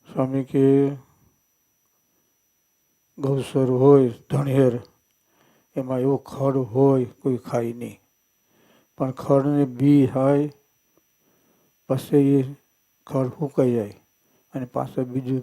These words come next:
બી છે જન્મે. એટલે એને પણ પોતાના વંશની ઈચ્છા છે. જો ખબર પડી? એટલે જીવ પ્રાણી માત્રને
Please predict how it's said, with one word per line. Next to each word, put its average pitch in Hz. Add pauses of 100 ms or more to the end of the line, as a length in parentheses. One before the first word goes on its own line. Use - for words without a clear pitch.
બી 135
છે 131 (200)
જન્મે. 110 (1120)
એટલે 131 (120)
એને 147
પણ 139
પોતાના 131 (200)
વંશની 139 (880)
ઈચ્છા 120
છે. 113
જો 92 (3250)
ખબર 131
પડી? 127 (1600)
એટલે 143 (160)
જીવ 147
પ્રાણી 147
માત્રને 143